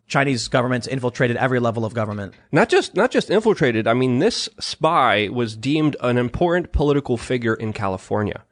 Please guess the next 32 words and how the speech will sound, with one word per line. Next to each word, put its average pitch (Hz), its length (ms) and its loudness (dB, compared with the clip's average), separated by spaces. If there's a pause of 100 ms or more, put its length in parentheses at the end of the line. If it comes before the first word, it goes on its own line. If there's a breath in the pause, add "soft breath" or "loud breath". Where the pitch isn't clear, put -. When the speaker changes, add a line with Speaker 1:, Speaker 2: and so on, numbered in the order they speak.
(280 soft breath)
Speaker 2:
She 180 140 -2
was 175 160 2
orchestrating 143 680 2
a 117 40 2
lot 110 160 2
of 98 40 -10
the 110 60 -2
campaigns, 113 720 -4
a - 40 -10
lot 101 160 -2
of 92 60 -6
the 90 80 -6
fundraisers. 110 640 2
Speaker 1:
Fundraising 147 380 2
for 135 100 -6
Swalwell. 123 400 0
Speaker 2:
Exactly. 92 680 -4
So - 160 -2
th-, 143 380 0
there's 208 240 2
individuals 165 600 2
right 139 200 2
now 147 180 2
saying 120 280 -2
Swalwell 156 640 2
needs 139 180 -2
to 143 100 -2
resign 120 460 0
immediately 117 720 0
since 120 300 -4
he's 127 200 -2
been 120 160 0